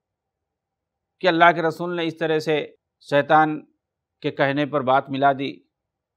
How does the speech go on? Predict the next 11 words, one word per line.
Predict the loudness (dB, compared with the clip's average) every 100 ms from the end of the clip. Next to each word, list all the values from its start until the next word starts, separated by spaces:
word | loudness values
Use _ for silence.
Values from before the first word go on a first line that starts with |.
| -2
कुरान | 2 2 0
के | -4
अंदर, | -4 -2 -4 -4 -12
जिसके | -14 -10 -6 -6
अंदर | -6 -6 -8
मुशरिकों | -8 -10 -14 -12 -12
के | -10
बुतों | -10 -10 -12
की | -12 -4
तारीफ | -2 -2 -4
थी। | -12 -20